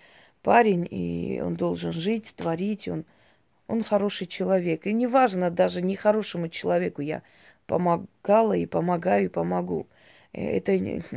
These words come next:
дело не в этом. Дело в том, что, эм, понимаете, такое ощущение, как будто люди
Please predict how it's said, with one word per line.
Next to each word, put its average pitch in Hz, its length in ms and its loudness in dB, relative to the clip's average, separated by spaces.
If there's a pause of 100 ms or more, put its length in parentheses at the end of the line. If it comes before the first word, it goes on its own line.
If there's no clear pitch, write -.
(280)
дело 202 240 4
не 190 160 2
в 190 80 -4
этом. 180 320 -2 (1400)
Дело 214 340 2
в - 60 -6
том, 226 180 2
что, 190 480 0 (760)
эм, 160 680 -6 (1500)
понимаете, 208 440 -2
такое 190 240 0
ощущение, 233 320 0
как 175 160 -4
будто 185 220 -4
люди 175 360 -4